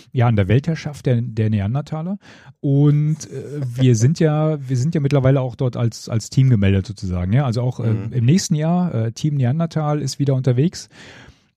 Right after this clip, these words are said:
Speaker 1: Wobei wir da jetzt halt mal schauen müssen, wo das Ganze denn stattfindet, weil bei allem
Speaker 2: Ja, das
Speaker 1: Spaß,
Speaker 2: war
Speaker 1: einen kleinen Wermutstropfen gab's ja wohl bei der Veranstaltung.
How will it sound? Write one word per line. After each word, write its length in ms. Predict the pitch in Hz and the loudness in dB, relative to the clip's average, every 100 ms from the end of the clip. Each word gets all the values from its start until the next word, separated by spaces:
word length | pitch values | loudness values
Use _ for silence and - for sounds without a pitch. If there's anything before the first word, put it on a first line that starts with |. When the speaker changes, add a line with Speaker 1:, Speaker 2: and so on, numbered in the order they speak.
| _ _ _ - | _ _ _ -4
Speaker 1:
Wobei 300 | 143 127 127 | 2 4 4
wir 60 | |
da 160 | 120 117 | 4 2
jetzt 200 | 165 - | 2 -2
halt 120 | 156 | -2
mal 80 | 160 | -2
schauen 320 | 143 151 151 | -6 -6 -4
müssen, 580 | 160 151 - 151 156 165 - | -2 -2 -2 -2 -2 -4 -6
wo 420 | 139 123 147 147 | -6 -4 -4 -4
das 240 | 143 135 | -4 -4
Ganze 300 | - 143 - | -2 -2 0
denn 140 | 139 139 | 0 0
stattfindet, 600 | - - - 110 110 101 | -4 -4 0 2 2 2
weil 280 | 107 110 110 | 4 4 2
bei 220 | 104 110 | 0 0
allem 100 | 131 | 2
Speaker 2:
Ja, 40 | |
das 80 | 131 | 0
Speaker 1:
Spaß, 360 | 107 190 - - | 0 -2 -2 -2
Speaker 2:
war 100 | 135 | 0
Speaker 1:
einen 180 | 135 135 | 0 -2
kleinen 600 | - 131 139 143 143 120 | 0 0 2 0 -2 2
Wermutstropfen 1000 | 123 175 185 - - - 170 170 175 139 | 2 2 0 -6 -10 -4 0 0 0 2
gab's 220 | 131 - | 0 2
ja 100 | 101 | -2
wohl 320 | 95 90 90 92 | 0 0 -2 -4
bei 100 | 98 | -4
der 260 | 90 87 90 | -2 -2 -4
Veranstaltung. 600 | - 98 - 90 101 98 | -6 -8 -6 -6 -4 -10